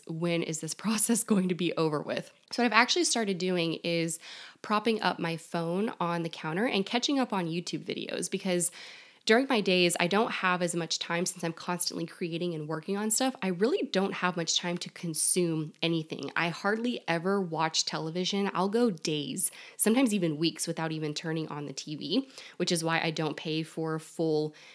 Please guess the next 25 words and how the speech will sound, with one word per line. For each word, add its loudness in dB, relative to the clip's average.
cable -2
service. 2
I 2
actually 0
have -4
a -4
smaller -2
service -2
from -2
Sling 0
Television. 2
But 6
I 8
find 4
that 2
if 2
I'm 6
going 4
to -6
be -2
doing 0
something -2
that's 0
not 2
really 0